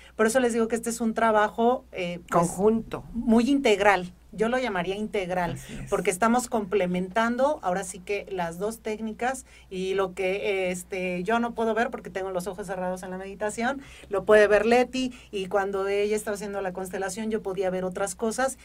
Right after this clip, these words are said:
Speaker 1: y pudimos hacer como, como les decía, este, este trabajo integral. A mí me pareció un trabajo integral en el cual yo considero que con esto de verdad las personas podrían avanzar, pero a pasos agigantados en su vida. ¿Cierto,
Speaker 2: Así
Speaker 1: Leti?
Speaker 2: es,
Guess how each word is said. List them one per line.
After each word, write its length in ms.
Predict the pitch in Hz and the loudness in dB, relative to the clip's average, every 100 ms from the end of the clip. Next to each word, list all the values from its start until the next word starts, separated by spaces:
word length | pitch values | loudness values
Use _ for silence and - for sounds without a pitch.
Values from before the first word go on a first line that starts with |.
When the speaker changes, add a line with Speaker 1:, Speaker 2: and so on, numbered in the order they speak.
| - | -12
Speaker 1:
y 100 | 214 | -8
pudimos 460 | 190 220 233 254 285 | 0 2 2 0 0
hacer 300 | 214 226 - | -4 -4 -4
como, 420 | 262 240 180 160 - - | -2 0 0 -4 -10 -14
como 300 | - 185 196 | -8 -4 -2
les 160 | 202 196 | 0 0
decía, 240 | 196 240 | 0 0
este, 520 | 226 - 240 208 160 135 - - - - - - - | 0 2 2 2 0 -6 -12 -20 -20 -20 -20 -20 -14
este 200 | 202 226 | -8 -2
trabajo 360 | 226 196 175 196 | 2 2 2 -2
integral. 560 | 190 170 147 143 139 - | -6 -6 -4 -6 -8 -10
A 80 | |
mí 140 | 185 208 | -6 -4
me 100 | 233 | -2
pareció 280 | 208 185 202 | -4 -4 -8
un 80 | |
trabajo 340 | 190 190 185 202 | -4 -4 -4 -8
integral 500 | 185 175 170 233 254 - - - 196 | -10 -8 -2 -2 -4 -16 -20 -12 -4
en 120 | 190 | -2
el 160 | 190 | -2
cual 260 | 185 214 226 | 4 4 4
yo 120 | 240 | 0
considero 680 | 240 247 233 190 190 220 247 - - - | 0 -4 -4 -2 0 0 -4 -10 -20 -6
que 420 | 208 185 190 - - | 0 2 0 -4 -2
con 220 | 208 214 | 0 2
esto 580 | 233 - 262 269 269 - | 0 4 8 8 8 2
de 80 | 196 | -4
verdad 320 | 190 196 208 | -2 2 0
las 240 | 214 208 185 | 0 -4 -2
personas 400 | 202 226 220 233 | -4 -4 -4 -4
podrían 460 | 214 196 208 208 | -4 -2 -2 -2
avanzar, 580 | 214 180 175 - 190 208 | -4 -4 -4 -4 -4 -4
pero 220 | - 185 | -4 -2
a 100 | 170 | -2
pasos 400 | 170 196 226 226 | -2 -4 -4 -6
agigantados 840 | 196 180 170 165 170 170 185 196 196 | -8 -10 -10 -8 -8 -4 -2 -2 -6
en 120 | 165 | -12
su 100 | 160 | -12
vida. 260 | 147 139 - - - - - - | -14 -16 -18 -20 -20 -20 -20 -20
¿Cierto, 280 | - 180 175 | -8 -4 -2
Speaker 2:
Así 80 | 180 | 0
Speaker 1:
Leti? 100 | 196 | 2
Speaker 2:
es, 240 | 180 180 | 4 2